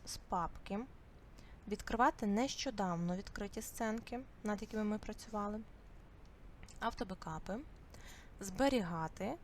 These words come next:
зберігати певним способом, зберігати копію певним способом, архівувати, імпортувати, зокрема через мерч ми будемо закидати модельки в нашу робочу сцену. Так, маємо тут ще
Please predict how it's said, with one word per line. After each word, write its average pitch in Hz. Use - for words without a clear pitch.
зберігати 190
певним 165
способом, 262
зберігати 175
копію 170
певним 240
способом, 269
архівувати, 165
імпортувати, 190
зокрема 196
через 175
мерч 185
ми 190
будемо 185
закидати 180
модельки 196
в 175
нашу 170
робочу 170
сцену. 156
Так, 156
маємо 196
тут -
ще -